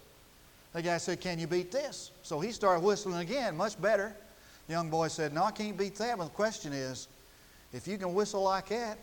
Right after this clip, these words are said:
why were you whistling the other way? My, my question is this morning, if you have five talents, why aren't you using them for God? My question this morning is, if you have a talent, why isn't it being used for God?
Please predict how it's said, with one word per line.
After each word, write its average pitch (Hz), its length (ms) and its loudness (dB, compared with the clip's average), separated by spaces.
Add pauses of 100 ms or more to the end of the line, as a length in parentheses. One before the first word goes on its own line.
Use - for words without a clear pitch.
(440)
why 185 220 2
were 208 140 2
you 196 140 -2
whistling 208 420 0
the 208 80 -2
other 220 220 -4
way? 113 180 -6 (2500)
My, 185 120 4
my 208 200 4
question 202 440 4
is 190 200 4
this 170 160 -4
morning, 220 320 4
if 143 140 -6
you 226 140 4
have 214 180 6
five 208 340 4
talents, 233 420 0
why 233 200 2
aren't 233 160 -2
you 214 80 -2
using 202 320 -2
them 180 80 -4
for 190 100 -8
God? 240 320 -2 (1800)
My 233 180 4
question 220 400 6
this 185 140 -2
morning 208 320 6
is, 226 220 4
if 165 120 -2
you 254 140 2
have 233 180 10
a 170 60 0
talent, 247 480 4 (180)
why 302 280 8
isn't 285 260 6
it 202 120 0
being 233 280 4
used 262 320 2
for 208 100 2
God? 233 400 0